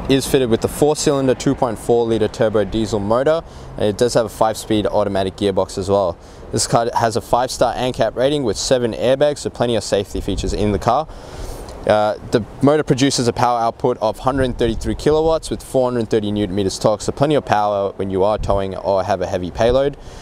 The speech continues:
Uh, this car does have a seventy-five litre f-, diesel fuel tank,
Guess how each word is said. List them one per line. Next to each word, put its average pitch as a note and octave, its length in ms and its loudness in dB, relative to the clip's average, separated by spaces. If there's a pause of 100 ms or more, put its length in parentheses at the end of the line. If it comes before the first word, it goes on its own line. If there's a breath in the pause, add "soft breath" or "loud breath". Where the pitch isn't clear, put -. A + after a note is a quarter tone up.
(280 loud breath)
Uh, G#2 140 2
this A2 140 -2
car A2 180 4
does A2 180 2
have A2+ 100 4
a G#2+ 60 0
seventy-five B2+ 480 2
litre A2 140 2
f-, - 200 -4 (140)
diesel A#2 360 2
fuel A#2+ 280 0
tank, D3+ 360 -2